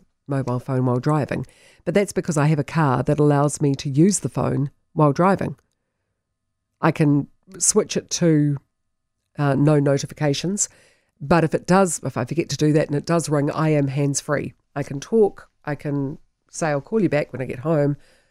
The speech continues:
I can text even if I need to. But until I had that facility in my car, I did use my mobile phone.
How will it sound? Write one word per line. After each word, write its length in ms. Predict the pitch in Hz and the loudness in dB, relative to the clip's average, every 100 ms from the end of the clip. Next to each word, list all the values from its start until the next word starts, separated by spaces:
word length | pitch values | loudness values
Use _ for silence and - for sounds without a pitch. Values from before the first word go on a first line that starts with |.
| _ _ _ _ - - - - | _ _ _ _ -20 -20 -18 -6
I 80 | - | -2
can 160 | 143 | -2
text 480 | 131 - 196 - - | -2 0 0 -2 -2
even 300 | 170 165 160 | 0 2 0
if 160 | 139 151 | 0 -2
I 60 | |
need 280 | 143 156 170 | 0 0 0
to. 300 | - 147 139 - _ _ _ _ _ _ _ _ _ - 160 - | 0 -2 -2 -8 _ _ _ _ _ _ _ _ _ -12 -8 0
But 160 | 196 | 2
until 380 | 170 175 - 233 | 4 2 -2 0
I 220 | 208 165 | 2 0
had 200 | 143 180 | 0 -2
that 160 | 147 - | -2 -6
facility 580 | 135 - 139 127 143 131 _ _ _ _ - | -4 -2 -2 0 -2 -2 _ _ _ _ 2
in 160 | 196 | 2
my 160 | 165 131 | 2 -2
car, 360 | 131 - 131 - _ _ _ _ _ _ _ _ _ _ _ _ _ _ | -4 -6 -6 -8 _ _ _ _ _ _ _ _ _ _ _ _ _ _
I 100 | 185 | 0
did 280 | 202 214 226 | 2 2 2
use 480 | 170 143 135 - - _ _ | 0 0 -2 -6 -8 _ _
my 160 | 147 143 | 0 2
mobile 360 | 131 123 - | 2 0 -2
phone. 340 | - - - | -4 -8 -10